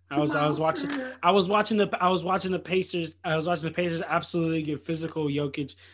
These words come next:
Speaker 1: and Jokic just shut down. I-, i-, if, if he can't get in the paint and body you, he can't do anything, man. He can't, he just can't do anything, man.
Speaker 2: I don't know.
Speaker 1: But all right, so
Speaker 2: I don't know. Yes, okay. So, so I see you, you're going to all the, the, the, the,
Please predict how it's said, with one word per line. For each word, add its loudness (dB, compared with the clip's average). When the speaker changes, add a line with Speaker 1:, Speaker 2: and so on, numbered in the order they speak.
Speaker 1:
and 0
Jokic 2
just -6
shut -2
down. -4
I-, -6
i-, -10
if, 4
if 4
he 2
can't 0
get 4
in 0
the 0
paint 0
and -4
body 2
you, -2
he -20
can't -10
do -8
anything, -12
man. -8
He -8
can't, 2
he 4
just 0
can't 2
do 2
anything, -2
man. -4
Speaker 2:
I -10
don't -12
know. -14
Speaker 1:
But 2
all 6
right, 4
so 2
Speaker 2:
I 0
don't -6
know. -10
Yes, -2
okay. -8
So, -6
so -6
I -2
see 0
you, 0
you're 0
going -2
to -8
all -6
the, -8
the, -8
the, -4
the, -4